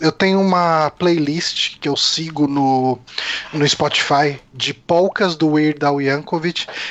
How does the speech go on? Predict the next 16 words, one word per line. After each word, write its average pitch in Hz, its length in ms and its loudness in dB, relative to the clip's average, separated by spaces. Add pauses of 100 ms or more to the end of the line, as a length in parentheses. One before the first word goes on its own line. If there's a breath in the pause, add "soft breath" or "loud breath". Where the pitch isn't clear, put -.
e 156 120 2
uma 175 140 4
das 170 240 2
polcas 151 480 0
dele, 160 200 2
que - 80 -8
geralmente 156 320 0
são 160 120 -6
medleys, 170 560 -2 (360 loud breath)
é 147 120 0
só 185 260 2
de 185 140 0
músicas 180 400 -2
do 165 80 0
Rolling 160 260 0
Stones. 123 500 -6